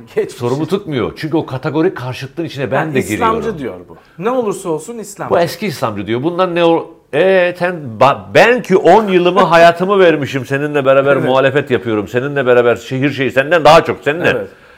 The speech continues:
Speaker 2: Senin yerinde otururken ben şehir şehir dolaşıp Cumhuriyet felsefesini
Speaker 1: Evet.
Speaker 2: anlatıyorum, demokrasiyi anlatıyorum, buradan çıkışı anlatıyorum.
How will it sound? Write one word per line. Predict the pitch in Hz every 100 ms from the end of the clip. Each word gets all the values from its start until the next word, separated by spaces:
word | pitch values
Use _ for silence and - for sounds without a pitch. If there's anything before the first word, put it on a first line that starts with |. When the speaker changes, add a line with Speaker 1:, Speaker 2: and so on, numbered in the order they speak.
| _ _
Speaker 2:
Senin | 131 139
yerinde | 143 147
otururken | 147 196 170 139 131
ben |
şehir | 127 143 160
şehir | 143 143 135
dolaşıp | 131 135 196 208 - _ _ _
Cumhuriyet | 127 143 160
felsefesini | 147 113 117 107 117
Speaker 1:
Evet. | 156
Speaker 2:
anlatıyorum, | 156 151 165 156 107
demokrasiyi | 104 107 107 95 139
anlatıyorum, | 156 135 156 143
buradan | 117 123 127
çıkışı | 113 127
anlatıyorum. | 139 110 101 80